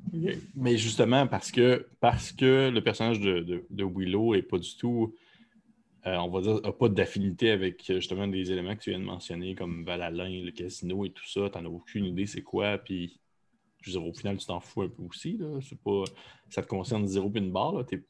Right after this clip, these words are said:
t'es plus dans le concret actuel. Est-ce que, justement, ça fait en sorte que, euh, tu, le personnage de Willow pourrait un peu, on va dire, développer, c'est pas nécessairement une affinité, mais je dirais un certain sentiment d'appartenance un peu plus fort à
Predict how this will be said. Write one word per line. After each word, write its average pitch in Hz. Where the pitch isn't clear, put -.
t'es -
plus 110
dans 110
le 101
concret 98
actuel. 147
Est-ce -
que, 139
justement, 127
ça 120
fait 107
en 101
sorte -
que, 104
euh, 82
tu, -
le 123
personnage 117
de 110
Willow 101
pourrait 113
un 92
peu, 117
on 107
va 92
dire, 95
développer, 104
c'est -
pas 147
nécessairement 123
une 123
affinité, 110
mais 151
je 123
dirais 127
un 117
certain 127
sentiment 135
d'appartenance 123
un 120
peu 117
plus 113
fort 131
à 113